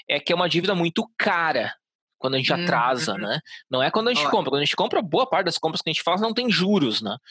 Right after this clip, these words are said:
Speaker 1: É, pelo
Speaker 2: Uhum.
Speaker 1: menos não, é, di-, disse que não tem juros, né? A gente parcela sem
Speaker 2: Sim.
Speaker 1: juros. É, mas a gente tem muitas, ah, quando a gente atrasa o cartão de crédito, o juro é um negócio,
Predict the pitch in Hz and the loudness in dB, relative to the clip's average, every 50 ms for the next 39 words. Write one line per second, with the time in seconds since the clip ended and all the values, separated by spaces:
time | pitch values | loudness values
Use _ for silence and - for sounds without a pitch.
0 | - - - - - - _ _ - 123 117 113 110 107 101 170 156 117 117 113 | -18 -16 -16 -16 -18 -20 _ _ -4 -2 0 0 2 0 0 0 0 0 0 0
1 | 135 160 170 151 131 131 135 156 180 190 175 147 123 117 - - 117 113 123 151 | 0 0 0 0 0 0 0 0 0 0 -2 -4 -4 -4 -4 -6 -6 -4 -2 -2
2 | 165 214 - 156 - - 254 202 - - - 135 - 139 135 131 - 143 147 - | 0 0 0 -2 0 0 0 2 0 0 -2 -4 -2 -4 -4 -2 -2 -2 0 2
3 | 131 120 107 104 107 120 131 139 147 - - 139 131 - - 135 143 143 - 160 | 2 0 0 0 0 0 0 0 -2 -2 -2 -2 -2 0 0 0 2 2 0 0
4 | 156 147 - 101 - - _ _ - - - - - - - - - _ - 147 | 0 -2 -2 -4 -6 -12 _ _ -20 -18 -16 -16 -14 -14 -16 -18 -18 _ -2 0
5 | 143 139 139 139 135 135 139 143 147 147 151 147 156 156 151 165 - - - 175 | 2 2 2 4 2 2 2 2 0 0 2 2 2 0 0 0 -2 -2 0 0
6 | 185 185 185 208 233 - 254 226 190 - - - - 170 165 160 151 - 185 240 | 0 2 0 0 0 0 -2 0 0 0 -2 0 0 2 2 2 2 0 0 0
7 | 277 254 - _ - 160 165 151 165 143 - _ - 165 160 170 202 226 202 165 | 0 -2 -2 _ -4 -2 0 0 0 -2 -4 _ -2 0 0 2 2 2 2 0
8 | 156 - - 127 - - 127 107 - - 113 131 170 208 - - 147 120 - 127 | 0 0 -2 -2 -2 -2 -4 -4 -2 0 0 0 0 0 0 -2 -2 -2 -2 0
9 | 120 143 180 240 269 320 302 311 381 403 320 240 - 127 - - - - - 302 | 0 0 2 2 2 2 2 0 0 -2 -2 -2 0 0 2 2 0 0 0 2